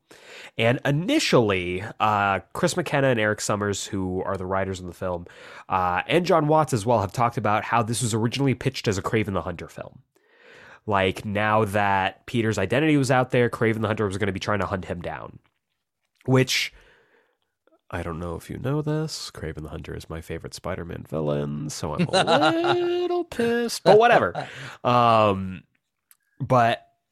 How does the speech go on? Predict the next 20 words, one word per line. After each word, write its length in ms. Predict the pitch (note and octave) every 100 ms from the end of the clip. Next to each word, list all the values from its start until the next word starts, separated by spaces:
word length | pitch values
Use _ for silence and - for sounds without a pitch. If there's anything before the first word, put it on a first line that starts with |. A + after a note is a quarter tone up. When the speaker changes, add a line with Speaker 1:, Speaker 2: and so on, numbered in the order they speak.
| _ C3+
Speaker 1:
just 380 | - D#3 D#3 D#3
as, 220 | C3 B2+
like, 140 | A#2+
things 200 | - C3+
were 80 | A#2
starting 280 | - A2+ G#2+
to 100 | G#2
kick 200 | - B2+
into 140 | G#2+
high 160 | G2 G#2+
gear, 360 | F#2+ C#3 B2+ -
August 320 | A#2+ C3 -
twenty 180 | C3+ A#2+
nineteen, 680 | G#2+ G#2 - A2 G2+ G2 F#2
the 200 | G2 F#2+ F#2+
Marvel 320 | G2+ G2+ G#2+
Sony 280 | - G2+ F#2
deal 200 | F#2 E2+
falls 300 | F2 E2 -
through. 300 | - -